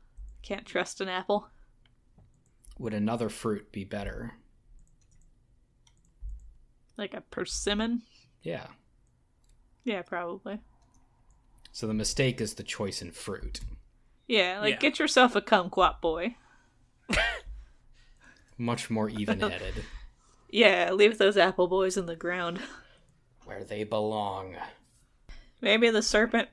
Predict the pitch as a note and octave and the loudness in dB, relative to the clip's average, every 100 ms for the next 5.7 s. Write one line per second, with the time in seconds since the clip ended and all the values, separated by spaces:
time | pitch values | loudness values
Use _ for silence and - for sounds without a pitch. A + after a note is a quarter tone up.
0 | - - G3+ G#3 G3 G3+ G#3 G3 G3 F#3+ | -12 -2 2 6 6 6 2 2 2 2
1 | F3 - F#3 F3+ - F3+ F#3+ F#3+ F#3 F#3+ | -2 4 2 2 0 2 6 6 6 2
2 | F#3 F#3+ F#3 F#3 - F3 - D#3+ - - | 2 2 0 0 2 2 2 -2 -2 2
3 | F#3 G3 G3+ G3+ F#3+ E3 E3 F3 E3+ F3 | 4 4 2 0 -2 -6 -6 -6 -4 0
4 | E3+ E3 E3 - E3+ G#3 G#3+ G#3+ G#3+ G#3 | 0 0 -4 2 4 4 4 0 0 -2
5 | G#3+ G#3+ A3 A3 A3 A3 | 0 -2 -2 -2 -2 -4